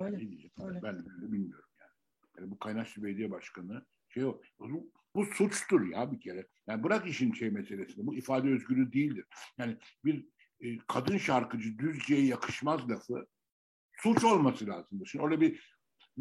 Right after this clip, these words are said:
Speaker 2: bir tane çok açık söylüyorum. Namuslu bir savcı varsa orada dava açar.
Speaker 1: Daha işte.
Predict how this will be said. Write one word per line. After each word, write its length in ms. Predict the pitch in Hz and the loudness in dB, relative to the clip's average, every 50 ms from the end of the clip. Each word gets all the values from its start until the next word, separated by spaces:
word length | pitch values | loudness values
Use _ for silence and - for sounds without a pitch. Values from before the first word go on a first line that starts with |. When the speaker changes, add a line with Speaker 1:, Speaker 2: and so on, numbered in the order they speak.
| 139 127 - - - | -12 -10 -12 0 2
Speaker 2:
bir 100 | 247 247 | 4 4
tane 340 | - 202 175 175 190 180 143 - - _ | 6 6 8 8 8 6 4 2 -4 _
çok 160 | - 233 - 165 | 2 2 4 4
açık 160 | - - - | 2 0 0
söylüyorum. 340 | - 139 131 117 107 117 139 | 2 2 2 4 4 6 8
Namuslu 500 | 190 233 247 247 269 226 - 214 233 202 | 10 10 10 10 8 6 6 4 4 4
bir 40 | - | 4
savcı 380 | - 160 165 160 147 165 185 | 6 6 6 8 8 8 8
varsa 280 | 180 180 175 175 - 135 | 10 8 8 6 4 2
orada 420 | 113 120 123 - 135 180 185 185 - _ _ _ _ _ - 107 | 4 4 6 6 6 6 4 2 0 _ _ _ _ _ 2 6
dava 280 | 139 143 151 151 131 | 8 10 10 10 8
açar. 440 | 110 - - - - - - - _ _ _ _ _ _ _ _ _ | 6 2 -2 -12 -20 -20 -20 -20 _ _ _ _ _ _ _ _ _
Speaker 1:
Daha 200 | 185 180 175 123 | -10 -10 -10 -10
işte. 200 | - - - - | -12 -16 -20 -20